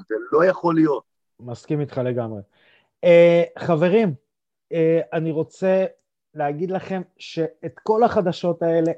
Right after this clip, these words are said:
Speaker 2: את כל הניתוחים שלנו והכל, אתם יכולים לעשות בספוטיפיי, בטוויטר, באינסטגרם, בפייסבוק, ביוטיוב, בסאונד קלאוד, איפה שאתם רוצים, אתם יכולים לשמוע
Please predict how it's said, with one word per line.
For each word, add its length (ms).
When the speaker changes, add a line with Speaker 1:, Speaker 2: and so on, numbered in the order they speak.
Speaker 2:
את 80
כל 260
הניתוחים 540
שלנו 440
והכל, 400
אתם 200
יכולים 280
לעשות 280
בספוטיפיי, 760
בטוויטר, 540
באינסטגרם, 840
בפייסבוק, 800
ביוטיוב, 920
בסאונד 520
קלאוד, 280
איפה 280
שאתם 420
רוצים, 340
אתם 200
יכולים 400
לשמוע 440